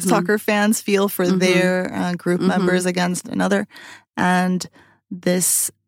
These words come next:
Speaker 1: I guess, I guess that would be the dark side here, that whenever you have an attachment, whenever you have a bond to
Speaker 2: Mm-hmm,
Speaker 1: one
Speaker 2: mm-hmm.
Speaker 1: person, there's all the rest of the people that you would be willing to protect them from, right?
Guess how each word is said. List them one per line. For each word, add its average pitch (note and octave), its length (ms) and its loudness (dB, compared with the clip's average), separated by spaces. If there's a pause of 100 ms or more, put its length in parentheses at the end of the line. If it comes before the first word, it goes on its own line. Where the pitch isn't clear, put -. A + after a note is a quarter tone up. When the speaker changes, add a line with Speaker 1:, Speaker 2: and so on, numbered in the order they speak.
(180)
Speaker 1:
I G3 80 -2
guess, G3+ 320 2
I G3+ 60 0
guess F#3 220 -2
that F3 180 2
would F3 160 -4
be F3+ 140 0
the E3+ 120 -2
dark F3 300 2
side F3 260 0
here, E3 320 -2 (800)
that F3 280 0 (240)
whenever F#3 640 0
you F3+ 220 0
have E3 580 0
an F3 80 -2
attachment, - 640 -2
whenever F3 240 0
you F3 100 2
have E3 160 0
a E3 60 0
bond F3+ 580 -2 (400)
to - 0 - (300)
Speaker 2:
Mm-hmm, F3+ 100 -4
Speaker 1:
one F3+ 140 2
Speaker 2:
mm-hmm. G3 160 2
Speaker 1:
person, F#3+ 440 2 (540)
there's F3 720 0 (560)
all F#3+ 160 4
the F3+ 180 2
rest F3 280 -2
of F3+ 60 -2
the F3+ 80 -2
people F3 340 0
that E3 140 0 (400)
you F3+ 400 0
would F3 300 -6
be F#3 100 2
willing F3 340 0
to E3+ 120 -4
protect - 400 -4
them - 180 -4
from, - 320 -4
right? - 280 0